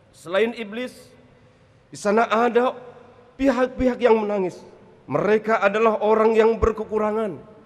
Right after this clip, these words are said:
Mereka orang fakir. Mereka orang miskin. Mereka di hari-hari yang semacam ini,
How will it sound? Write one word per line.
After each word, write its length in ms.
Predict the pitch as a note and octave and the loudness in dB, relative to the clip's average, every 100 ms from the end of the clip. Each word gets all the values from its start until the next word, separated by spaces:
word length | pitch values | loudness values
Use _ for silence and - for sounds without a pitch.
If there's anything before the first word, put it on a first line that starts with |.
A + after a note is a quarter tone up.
| - _ _ C#3+ | -20 _ _ 2
Mereka 320 | G3+ A#3 A#3+ | 4 4 2
orang 380 | A#3+ A#3 A#3+ A3+ | 4 4 4 0
fakir. 520 | A#3+ A#3+ A#3+ C#4 A3 D#3 - - - | -4 -4 -4 -6 -6 -10 -20 -20 -2
Mereka 400 | A3 C#4 C#4 C4 | 2 4 4 2
orang 320 | B3+ B3+ C4 C4+ | 4 2 0 -4
miskin. 640 | C#4 - - D#4 E4 D#3+ C3 - - - | -8 -10 -10 -10 -10 -12 -18 -20 -20 -14
Mereka 640 | G3+ A3 A#3+ C#4 G#3+ F#3+ | -2 2 4 4 2 -2
di 160 | E3 F3 | 0 0
hari-hari 420 | E3+ E3+ E3 E3+ E3 | 0 0 -2 0 -2
yang 80 | |
semacam 400 | E3 E3+ E3 E3 | -2 -4 -2 -4
ini, 320 | D#3+ E3 D#3 | -4 -6 -6